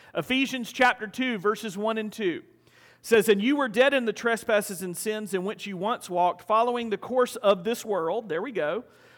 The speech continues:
"following the prince of the power of the air, the spirit that's now at work in the sons of disobedience." We also hear about this world system and its open hostility against God in Romans chapter one. It's kind of one of Paul's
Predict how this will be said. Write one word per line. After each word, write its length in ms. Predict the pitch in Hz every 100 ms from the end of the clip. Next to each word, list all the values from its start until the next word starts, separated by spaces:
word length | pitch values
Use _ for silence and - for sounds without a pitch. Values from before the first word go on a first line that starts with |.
| _
"following 580 | - 240 285 285 277 254
the 100 | 226
prince 500 | - 262 277 277 233
of 100 | 180
the 80 |
power 460 | 202 180 233 247 240
of 100 | 220
the 160 | 247 -
air, 280 | 180 196 202
the 140 | 160
spirit 560 | 160 - - 240 240 240
that's 240 | 180 175
now 240 | 196 202 202
at 100 | -
work 240 | 185 185
in 100 | 180
the 60 | 165
sons 300 | - 151 151
of 140 | 156
disobedience." 880 | 156 - 185 254 208 101 - - - _ _ - -
We 160 | 208 240
also 300 | 320 311 233
hear 180 | 262 247
about 280 | 233 220
this 200 | 202 190
world 480 | 170 156 214 233 208
system 560 | - - 240 - 165 147
and 140 | 147
its 200 | 147 - -
open 320 | 214 - 226
hostility 760 | 185 196 - - 226 226 180 160
against 420 | 151 185 190 -
God 300 | 185 170 151
in 160 | 160 160
Romans 520 | 156 202 233 226 208
chapter 420 | - 175 - 180
one. 420 | 175 202 233 156 - - - -
It's 100 | -
kind 160 | 208 202
of 60 |
one 180 | 190 220
of 160 | 170 -
Paul's 440 | - 240 220 196